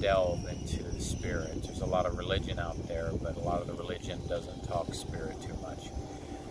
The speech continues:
So I started seeking out experts and mentors in this field. Uh, and these guys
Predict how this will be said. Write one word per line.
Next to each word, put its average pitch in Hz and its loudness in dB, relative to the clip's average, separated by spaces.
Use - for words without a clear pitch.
So 82 0
I - -6
started - -2
seeking - -4
out 82 -2
experts - -4
and 85 -8
mentors 85 -6
in - -10
this - -8
field. 82 -8
Uh, 82 -2
and 87 -6
these 92 -6
guys 85 -2